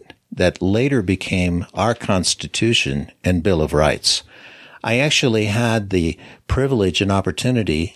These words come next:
last year, almost exactly at this time, when I was in England and in Ireland doing some ministry with our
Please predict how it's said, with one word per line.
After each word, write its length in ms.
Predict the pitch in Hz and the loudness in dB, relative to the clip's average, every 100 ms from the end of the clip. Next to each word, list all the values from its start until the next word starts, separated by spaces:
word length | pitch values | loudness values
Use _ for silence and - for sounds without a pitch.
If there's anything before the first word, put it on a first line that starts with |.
| - | -10
last 400 | - 92 110 - | -2 0 0 -2
year, 400 | 95 117 120 - - | -2 -2 -2 -6 -6
almost 380 | 98 117 113 - | -2 0 0 -2
exactly 720 | 87 82 95 107 135 87 78 | -2 0 0 0 0 0 0
at 120 | 78 | 0
this 200 | 95 98 | 0 -2
time, 480 | - 113 110 76 76 _ _ _ _ _ _ _ _ _ | -2 -2 -2 -4 -8 _ _ _ _ _ _ _ _ _
when 200 | 98 95 | -2 0
I 100 | 95 | 2
was 260 | 92 92 - | 2 0 0
in 480 | 113 104 101 95 - _ - | 0 2 2 0 -2 _ -4
England 600 | 131 120 113 110 104 - | 0 2 2 2 0 -2
and 400 | 107 95 92 87 | -2 0 2 0
in 260 | 90 92 87 | -2 -4 -4
Ireland 580 | - 117 113 80 78 101 - _ _ - | -2 0 2 2 -2 -6 -10 _ _ -2
doing 240 | 95 95 | 0 0
some 200 | - 87 | 0 0
ministry 540 | 95 107 - - 78 85 | 0 0 0 0 0 2
with 280 | 80 - | 0 0
our 280 | 76 71 71 | 0 0 -2